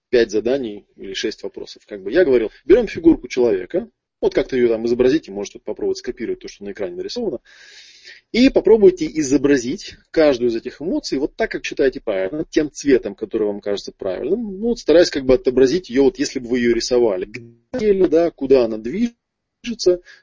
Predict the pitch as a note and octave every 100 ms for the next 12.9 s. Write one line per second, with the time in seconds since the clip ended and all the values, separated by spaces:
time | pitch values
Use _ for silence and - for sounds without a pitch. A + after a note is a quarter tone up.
0 | _ A#2+ C3+ A#2+ A2 G#2 - G3 - F#3
1 | - - B2 C#3 G3+ - E3 D3+ - C3
2 | B2+ B2 A#2+ A2 - A#2 A2 A#2 A#2 A#2
3 | G#2 F#2 - _ - _ _ _ _ -
4 | - F3 E3 D3+ C3+ C3+ C3 A2+ F#2 F2
5 | A2+ A2+ - - B2+ D#3+ B3+ C#4 C3+ G2+
6 | A#2 F3+ C#3 A#2+ A#2 E3 D#3+ C#3+ - A3
7 | A#2 A2+ G#2+ A2+ B2+ - F#3+ F#3 D#3+ C#3
8 | C3+ A#2 - A#2+ B2 - A#2+ G2 F#2 -
9 | _ _ _ _ _ _ _ - - -
10 | - - - - - - D3 - C3 F3+
11 | E3 D3+ D#3+ D#3+ D#3 C#3+ C3+ F#3+ A#3 -
12 | - C#3+ F3+ D#3+ C#3 B2+ - D3+